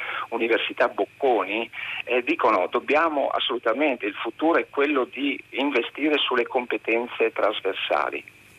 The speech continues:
Questo è il più grande investimento che noi possiamo fare. Investire sulle competenze trasversali significa quello che è allenare l'intelligenza emotiva dei professionisti,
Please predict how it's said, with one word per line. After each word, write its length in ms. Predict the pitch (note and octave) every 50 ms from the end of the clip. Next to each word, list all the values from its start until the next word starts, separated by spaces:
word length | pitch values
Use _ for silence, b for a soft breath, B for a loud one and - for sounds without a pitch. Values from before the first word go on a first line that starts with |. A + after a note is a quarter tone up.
| - -
Questo 320 | - B2+ B2+ - - C3+
è 80 | B2+ -
il 80 | - -
più 160 | - B2+ A2+
grande 300 | A2 C3 C#3+ D3 D3+ C#3+
investimento 800 | C#3 C3 A#2+ B2 A#2+ - - B2 A2+ B2+ C#3 D3+ E3 - D#3+ C#3+
che 100 | - G#2+
noi 380 | G2+ G#2+ A2 A#2+ B2+ B2 - - B B B B B B B B
possiamo 440 | - A#2+ A2+ - B2+ A#2 A2 G2+ G2
fare. 440 | - - D#2+ D#2 E2 D#2+ D#2 D2+ - B B B B B
Investire 400 | B C#3+ C3 B2+ - - E3+ F3+
sulle 160 | E3+ F3 D3 C#3
competenze 500 | C#3 C3 - - - E3 D#3+ - D#3+ C3+
trasversali 580 | - C#3 C#3 - F#3 F3+ - C#3+ C#3+ D#3+ E3+ D#3+ -
significa 640 | C#3 B2 B2 C3+ D3+ - E3+ - - D#3+ C#3 B2 - B B B B B B B
quello 240 | - C#3+ C#3+ D#3 D#3
che 140 | D3+ B2+
è 100 | C3+ C#3+
allenare 640 | C3+ B2 A#2+ A#2 B2 B2+ B2+ B2 B2+ C3+ D3 D3 C3+
l'intelligenza 760 | B2+ B2 B2 A#2+ - - C3 A#2+ A#2 A#2+ C3+ C#3 C#3+ C#3+ -
emotiva 720 | B2+ A#2+ A#2+ A2+ A2 - - E3+ F3 E3 B2 A2 G2+ F#2 - -
dei 100 | G#2+ -
professionisti, 960 | - G2+ - - G2+ F#2 - - F#2+ G2 F2+ E2 E2+ - - - - F2